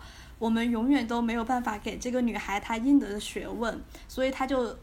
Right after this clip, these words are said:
提出来要把她送到一个资优班去培养，但是他的舅舅就坚持说，如果这样子的话，那就把他变笨，让他成为好人，这样子就皆大欢喜了。所以在 Frank 看来，他就是很希望自己的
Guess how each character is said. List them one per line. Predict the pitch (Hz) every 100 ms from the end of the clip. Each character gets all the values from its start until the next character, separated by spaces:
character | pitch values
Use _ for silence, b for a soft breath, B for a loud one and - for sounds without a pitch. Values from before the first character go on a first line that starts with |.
| - - -
提 | - 220
出 | -
来 | 262 220
要 | 254
把 | 233
她 | - 220
送 | 240 247
到 | 240
一 | 226
个 | 214 226
资 | 220 - 247
优 | 254
班 | 240 233
去 | 233
培 | 233 - 208 220
养， | 220 - B B B
但 | 277
是 | 285
他 | 277
的 | 254
舅 | 247 277
舅 | 247 233
就 | 240 226 220 B B B
坚 | 247 247
持 | 220
说， | 220 240
如 | 233 262
果 | 277
这 | 226 240
样 | 233
子 | 202
的 |
话， | 208 220
那 | 240
就 | 269 233 233 - -
把 | 180
他 | 202
变 | 226 311 269 262
笨， | 302 240 202
让 | 277
他 | 262
成 | 247 240
为 | 240 254
好 | 269 233 -
人， | 208 202 202
这 | 220
样 | 262
子 | 233
就 | 220 226
皆 | 220 - 240
大 | 247
欢 | 233 - 233 247
喜 | - -
了。 | - -
所 | -
以 | 262 - - - - - - - -
在 | - 269
Frank | 254 254 254 247
看 | 262
来， | 233
他 | 220 247
就 | 240 - 277
是 | 269
很 | 240 202
希 | 214 254
望 | 254 240
自 | 247 254
己 | 214
的 | 202